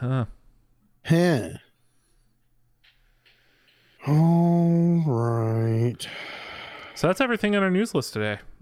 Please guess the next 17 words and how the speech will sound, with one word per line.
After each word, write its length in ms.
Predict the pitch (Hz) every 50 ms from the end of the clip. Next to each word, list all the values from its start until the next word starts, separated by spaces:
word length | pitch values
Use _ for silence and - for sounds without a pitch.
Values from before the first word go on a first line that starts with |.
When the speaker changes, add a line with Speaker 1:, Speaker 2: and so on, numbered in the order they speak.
| - _ _ _ _ -
Speaker 1:
Some 160 | - 196 208
pretty 220 | - - 302 330
cool 180 | - - 277 277
new 120 | 247 240 -
stuff. 340 | - - 247 208 - - - - - -
I 60 | 147
mean, 200 | 165 175 147 - - - - -
shoot, 240 | - - - 196 -
I 120 | - 139 151
bought 260 | 135 127 151 180 -
some 160 | - 127 123
of 100 | 117 -
it. 140 | 139 156 - - - - - - -
So, 160 | - - - 143
yeah. 240 | 143 165 190 156 - - - - - - - _ - - - _ - - - - - - - - - -
<laughs> 80 | - - - - - - - - - - - - - - - - - - - - - -
Speaker 2:
Yeah? 380 | - 147 139 131 147 185 233 262